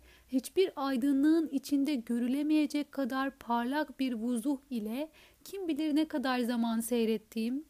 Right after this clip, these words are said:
ve tekrar uyuduğum halde ertesi gün yarı yolda geri dönüyordum. Bu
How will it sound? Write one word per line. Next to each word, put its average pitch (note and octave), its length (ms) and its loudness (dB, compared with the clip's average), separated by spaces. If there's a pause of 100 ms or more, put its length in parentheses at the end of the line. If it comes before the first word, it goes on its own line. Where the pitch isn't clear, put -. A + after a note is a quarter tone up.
(120)
ve A3+ 120 0
tekrar A#3 520 -4
uyuduğum A3+ 520 -4
halde G#3 480 -4 (300)
ertesi C#4 420 -4
gün D#4 240 0
yarı C4+ 280 2
yolda C4 360 0
geri A#3 380 -2
dönüyordum. G#3 680 -6 (920)
Bu C#4 300 0